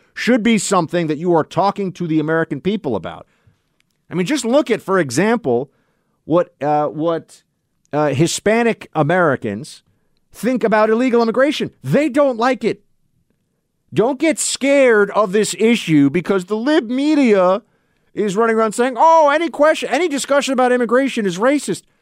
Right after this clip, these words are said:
No, every country in the world has immigration policies. This, we have to stop running scared from this issue, okay? Japan,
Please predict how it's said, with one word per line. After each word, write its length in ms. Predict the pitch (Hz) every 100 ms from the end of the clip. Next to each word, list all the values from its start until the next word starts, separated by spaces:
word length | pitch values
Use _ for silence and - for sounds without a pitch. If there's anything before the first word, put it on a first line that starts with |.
| _ _
No, 160 | 202 277
every 320 | 226 254 311
country 380 | 233 269 254 262
in 60 | 240
the 80 |
world 240 | 220 233 185
has 180 | 160 135
immigration 460 | 120 117 107 104
policies. 480 | 117 104 92 92 98
This, 180 | 220 -
we 160 | 196
have 160 | 226 262
to 140 | 254
stop 420 | - - 240 240 247
running 520 | 170 180 226 240 202
scared 580 | - - 233 233 214 160
from 140 | 151
this 180 | 127 110
issue, 340 | 113 98 87 82
okay? 260 | - 165 - _ _
Japan, 1040 | - - - 226 226 220 214 208 202 208